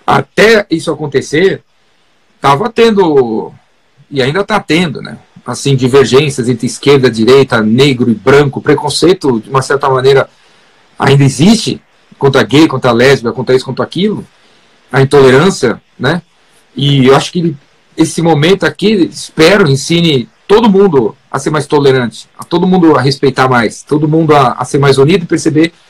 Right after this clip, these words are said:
que dá todo mundo no mesmo barco, porque esse troço não, não vai salvar, não vai deixar ninguém de lado.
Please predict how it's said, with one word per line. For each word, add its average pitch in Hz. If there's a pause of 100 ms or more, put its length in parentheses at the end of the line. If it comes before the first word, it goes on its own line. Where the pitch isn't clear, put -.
(240)
que -
dá 147
todo 208
mundo 170
no 160
mesmo 151
barco, 113
porque 156
esse 143
troço 151
não, 156
não 151
vai 147
salvar, 147
não 143
vai 156
deixar 151
ninguém 160
de 131
lado. 107